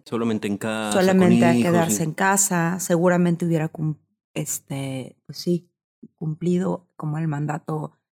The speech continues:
Speaker 2: de género femenino, a ser lo más bella posible. Y el, el arte, el teatro me ha,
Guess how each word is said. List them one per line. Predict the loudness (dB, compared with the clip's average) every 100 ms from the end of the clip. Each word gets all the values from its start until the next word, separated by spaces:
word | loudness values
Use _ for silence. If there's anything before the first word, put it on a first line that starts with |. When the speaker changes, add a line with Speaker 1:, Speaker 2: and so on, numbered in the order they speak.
| -10
Speaker 2:
de | -8
género | -4 -2 0 -2
femenino, | -2 2 4 6 6 4 0 _ _ _ _ _ _ _ -10
a | -6
ser | 0 0 -2 -6 -12 _ _ _ -6
lo | -2 0
más | 2 2 2
bella | 2 2
posible. | -2 -4 0 2 4 4 2 -2 -8 -8
Y | -6 -4 -4
el, | -4 -4 -6 -8 -14 _
el | -10 -4
arte, | -4 -4 -4
el | -4
teatro | -4 -6 -4
me | -4 -4
ha, | -4 -4 -6 -8